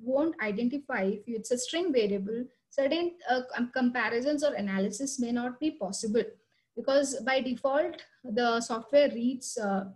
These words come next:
uh, when, when it does the analysis, it will require the data to be in numerical format. So that's the reason why we usually prefer, uh, uh, doing, uh,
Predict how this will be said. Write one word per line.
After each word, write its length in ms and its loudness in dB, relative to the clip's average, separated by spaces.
uh, 300 0
when, 240 0
when 140 0
it 140 2
does 220 0
the 100 -2
analysis, 640 0
it 160 -8
will 320 2
require 480 0
the 100 2
data 460 0
to 100 -2
be 380 0
in 200 0
numerical 560 -2
format. 340 -12
So 200 -2
that's 220 0
the 120 2
reason 480 2
why 280 4
we 80 0
usually 540 0
prefer, 720 2
uh, 300 0
uh, 100 2
doing, 480 2
uh, 300 0